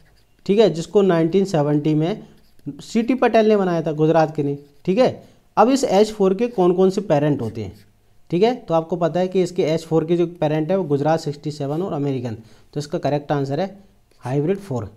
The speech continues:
एच फ़ोर के पेरेंट होते हैं गुजरात सिक्सटी सेवन, ये गुजरात सिक्सटी सेवन into अमेरिकन नेक्टरलेस किसके पेरेंट होते हैं? तो आंसर इसके क्रॉस कराने से बनता है हाइब्रिड फ़ोर, ठीक है, तो इसका करेक्ट आंसर है। क्वेश्चन नंबर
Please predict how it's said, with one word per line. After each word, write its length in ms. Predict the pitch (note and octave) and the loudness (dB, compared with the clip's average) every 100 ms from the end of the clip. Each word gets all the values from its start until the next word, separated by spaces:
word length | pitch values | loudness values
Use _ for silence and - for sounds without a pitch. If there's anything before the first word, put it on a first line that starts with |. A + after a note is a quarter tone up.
| _ | _
एच 200 | D#3+ G3 | 0 0
फ़ोर 200 | - D#3+ | 2 0
के 100 | D#3+ F#3 | 0 -2
पेरेंट 360 | D3 D3+ D3 | -2 -2 -2
होते 180 | C#3+ E3+ | -4 -2
हैं 100 | G3 | -2
गुजरात 340 | C#3+ C#3 D#3+ E3 | -2 0 -2 -2
सिक्सटी 320 | D3 - D#3+ | -8 -8 -6
सेवन, 340 | D3 C#3+ G#3 B3+ - _ _ _ | -4 -2 -2 -4 -14 _ _ _
ये 140 | D3 D#3+ | -6 -6
गुजरात 680 | C3 B2+ C#3 C#3+ E3+ F#3 D3+ | -4 -4 0 2 0 -2 -18
सिक्सटी 400 | - C#3 - E3 | -14 -14 -6 -4
सेवन 440 | D#3+ C#3 D3+ D#3 | -2 -2 0 0
into 280 | D3+ D3+ B3+ C#4+ - _ _ _ _ | -2 0 -2 -2 -12 _ _ _ _
अमेरिकन 580 | D#3+ F3 F3+ F#3+ F3 A#2 F#2 - _ _ _ _ _ _ _ _ _ _ _ _ D3 | 0 4 4 4 2 0 -6 -20 _ _ _ _ _ _ _ _ _ _ _ _ -4
नेक्टरलेस 600 | E3 E3+ F#3 E3 C3 - | -4 2 2 4 2 0
किसके 320 | - - G3 | -6 -2 0
पेरेंट 340 | F#3+ F3 F3 E3 | 2 2 2 0
होते 180 | D3 | -2
हैं? 100 | F3 | -4
तो 80 | E3+ | -2
आंसर 300 | D#3 C#3+ D#3+ | -2 -2 -4
इसके 200 | D#3+ E3 | -6 -6
क्रॉस 260 | D#3+ D3+ D3+ | -6 -4 -4
कराने 320 | D#3 C#3+ C3+ | -4 -4 -4
से 80 | C3+ | -6
बनता 240 | C3 B2+ | -8 -6
है 60 | E3+ | -4
हाइब्रिड 360 | B2 B2 G#3 - | -4 -2 -2 -2
फ़ोर, 360 | - C#3 G#2 - _ _ _ _ _ - | -8 -8 -8 -10 _ _ _ _ _ -2
ठीक 160 | F#3 A#3+ | 2 2
है, 140 | C#4+ | 0
तो 160 | - D3+ | -6 -10
इसका 180 | - F#3 | -4 0
करेक्ट 320 | E3 B2+ A#2 | 0 0 -4
आंसर 300 | A2 G2+ G2+ | -8 -10 -12
है। 100 | G2+ - - _ _ - | -16 -20 -20 _ _ -2
क्वेश्चन 300 | F#3 F#3 B3+ | 0 2 2
नंबर 320 | G#3 D#3+ F3 | 4 2 0